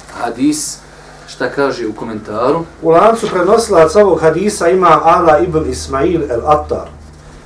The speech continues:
Speaker 2: koji ima anonimnu biografiju, tako da hadis ne može ispunjavati Buharine i Muslimove kriterije, kako smatraju neki učenjaci. Imam Bejheki kaže: „Ovaj hadis prenosi samo Ala ibn Ismail el-Attar,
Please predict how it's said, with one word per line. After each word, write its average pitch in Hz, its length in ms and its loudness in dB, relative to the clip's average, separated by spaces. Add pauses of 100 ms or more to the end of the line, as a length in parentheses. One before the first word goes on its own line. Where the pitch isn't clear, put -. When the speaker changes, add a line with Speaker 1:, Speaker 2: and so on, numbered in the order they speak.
(120)
Speaker 2:
koji 170 240 2
ima 185 280 2
anonimnu 151 480 0
biografiju, 120 680 0
tako 156 300 0
da 123 120 0
hadis 165 400 -4
ne 185 100 0
može 160 240 2
ispunjavati 139 720 -2
Buharine 127 580 0
i 120 80 -6
Muslimove 135 460 -4
kriterije, 165 680 -2 (500)
kako 185 320 -2
smatraju 151 600 0
neki 135 280 -4
učenjaci. 104 640 -10 (460)
Imam 170 380 2
Bejheki 127 640 2
kaže: 135 420 0 (440)
„Ovaj 139 220 4
hadis 151 420 0
prenosi 160 380 -4
samo 180 320 0
Ala 156 380 6
ibn 143 220 -2
Ismail 143 460 -2
el-Attar, - 680 2